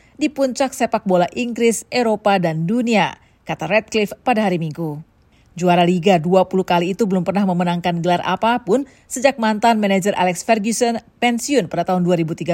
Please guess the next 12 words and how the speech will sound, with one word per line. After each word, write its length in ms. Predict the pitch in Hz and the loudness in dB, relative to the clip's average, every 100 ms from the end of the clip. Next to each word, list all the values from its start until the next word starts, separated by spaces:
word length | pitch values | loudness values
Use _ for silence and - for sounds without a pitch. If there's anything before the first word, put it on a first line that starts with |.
| 165 | 2
belas. 480 | 220 - - - _ _ _ _ _ | 2 2 -10 -14 _ _ _ _ _
Hal 80 | 123 | -8
ini 160 | 170 202 | -4 -2
memicu 320 | 196 175 175 190 | 0 -2 -4 -6
kemarahan 480 | 170 170 175 202 190 | -2 0 0 -2 -2
terhadap 320 | 190 165 - | -4 -4 -2
keluarga 320 | 170 160 165 | -4 -2 -6
Glazer, 560 | 156 180 175 160 202 277 _ _ | 0 0 0 0 -4 -6 _ _
pemilik 400 | 269 269 254 254 | 0 2 2 0
United 400 | 220 214 208 - | 0 0 -2 -4
asal 400 | 196 190 - 170 - | -4 -4 0 0 0
Amerika. 640 | 175 170 151 165 151 151 | -2 -2 -2 -4 -4 -8